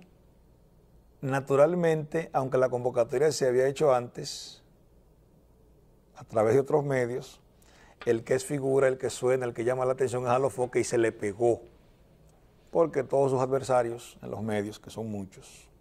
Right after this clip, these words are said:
Alofoque se ha convertido en un carrito chocón, independientemente de que es el más exitoso de todos,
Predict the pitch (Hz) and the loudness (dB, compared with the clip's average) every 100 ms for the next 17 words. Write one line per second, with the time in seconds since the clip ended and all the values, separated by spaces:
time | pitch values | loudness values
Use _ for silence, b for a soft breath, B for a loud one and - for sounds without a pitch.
0 | _ _ b b b b b b b b | _ _ b b b b b b b b
1 | b - 107 - 123 117 123 123 120 117 | b -8 -6 -6 -6 -2 -2 0 0 0
2 | - 123 123 123 120 117 127 113 104 135 | 0 2 2 0 -4 -6 -4 -4 -4 -4
3 | - 123 120 113 113 - 101 104 101 101 | -4 -4 -2 -4 -6 -8 -6 -4 -4 -6
4 | 117 127 120 131 123 110 113 - 107 107 | -4 -4 -4 -2 -4 -4 -6 -6 -4 -4
5 | 113 131 - 113 107 117 110 110 104 - | -4 -6 0 0 0 -2 0 0 0 -4
6 | - | -16